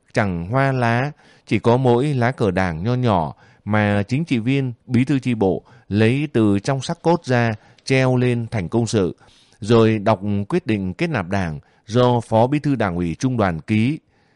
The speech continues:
không có cả dấu má gì hết. Thế là hoàn thành. Vậy là từ nay mình đã trở thành một người đảng viên của Đảng Lao động Việt Nam.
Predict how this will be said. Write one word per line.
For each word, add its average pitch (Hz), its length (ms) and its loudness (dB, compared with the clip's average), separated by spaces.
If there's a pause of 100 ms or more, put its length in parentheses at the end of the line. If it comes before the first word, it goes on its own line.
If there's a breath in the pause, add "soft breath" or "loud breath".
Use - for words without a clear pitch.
không 107 340 0
có 117 80 0
cả 90 220 -4
dấu 104 280 4
má 127 320 0
gì 90 200 -6
hết. 110 300 -2 (540)
Thế 120 520 2
là 95 260 0
hoàn 92 240 -2
thành. 87 300 -2 (1500 soft breath)
Vậy 120 160 4
là 104 300 4
từ 110 200 0
nay 123 420 0
mình 92 400 -2
đã 98 160 0
trở 113 140 -2
thành 87 180 -4
một 85 80 0
người 87 200 0
đảng 87 260 -2
viên 127 320 -2
của 104 260 0
Đảng 92 240 -2
Lao 104 100 2
động 98 180 -2
Việt 82 140 -4
Nam. 107 320 -2